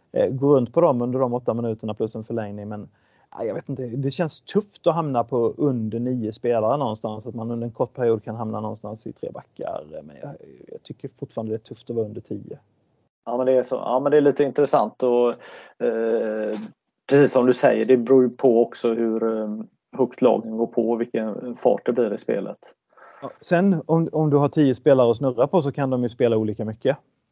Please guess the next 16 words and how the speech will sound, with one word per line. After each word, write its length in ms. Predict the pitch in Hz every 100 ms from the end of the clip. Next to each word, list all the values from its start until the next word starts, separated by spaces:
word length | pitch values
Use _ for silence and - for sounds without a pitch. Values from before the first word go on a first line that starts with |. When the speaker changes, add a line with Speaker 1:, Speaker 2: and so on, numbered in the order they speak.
| _ _ _ _ 117
Speaker 2:
Mm. 100 | 120
Speaker 1:
Eh, 920 | 110 131 117 107 107 104 104 101 104
men 160 | 113 120
det 100 | 110
känns 200 | 120 113
som 100 | 117
att 60 |
alla 220 | 110 107 101
behöver 280 | 113 104
någon 200 | 107 101
form 160 | 107 113
av 100 | 104
avlastning 500 | 101 98 95 - 110
i 40 |
alla 160 | 110 110
fall. 200 | -